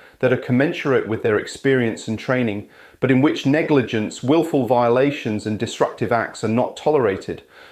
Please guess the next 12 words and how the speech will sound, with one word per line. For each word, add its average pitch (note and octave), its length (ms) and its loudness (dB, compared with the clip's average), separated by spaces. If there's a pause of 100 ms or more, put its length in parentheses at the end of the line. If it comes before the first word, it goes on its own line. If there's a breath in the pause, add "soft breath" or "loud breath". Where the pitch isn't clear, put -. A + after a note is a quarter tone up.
A B2 60 -2
just G#3+ 340 0
culture B2 400 -2
is A2 120 -2
primarily D#3+ 600 0
there A2+ 280 0
to A#2 100 -8
help B2 280 0
organizations A2+ 840 -2
learn G2+ 260 0
and G2 140 -4
improve. G#2 500 -2